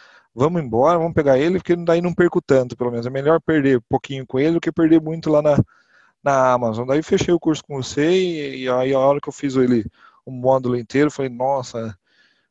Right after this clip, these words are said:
é, é muita coisa que dá pra fazer." E na primeira semana já converti alguns servi-, converti,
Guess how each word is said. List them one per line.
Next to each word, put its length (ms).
é, 340
é 20
muita 380
coisa 300
que 80
dá 120
pra 120
fazer." 600
E 340
na 80
primeira 360
semana 340
já 100
converti 380
alguns 240
servi-, 320
converti, 640